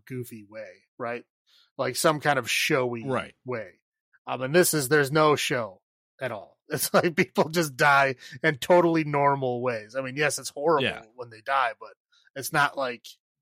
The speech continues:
Speaker 1: you know, cr-, crazy, you know, big stage piece kills or anything.
Speaker 2: Right.
Speaker 1: Just, yeah, it's just,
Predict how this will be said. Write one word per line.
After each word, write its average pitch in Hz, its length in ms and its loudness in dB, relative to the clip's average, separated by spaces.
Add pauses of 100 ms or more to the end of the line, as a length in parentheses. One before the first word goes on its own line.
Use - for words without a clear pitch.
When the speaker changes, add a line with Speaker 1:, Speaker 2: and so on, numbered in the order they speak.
(300)
Speaker 1:
you 151 100 -6
know, 113 240 -6
cr-, - 220 -20
crazy, 131 800 -2
you 131 100 -10
know, 117 300 -8
big 127 320 -6
stage 127 560 -8
piece 117 340 -8
kills 123 480 -10
or 104 60 -20
anything. 101 160 -20 (840)
Speaker 2:
Right. 147 300 2
Speaker 1:
Just, - 300 -10 (180)
yeah, 104 180 -12
it's 110 140 -14
just, 110 340 -8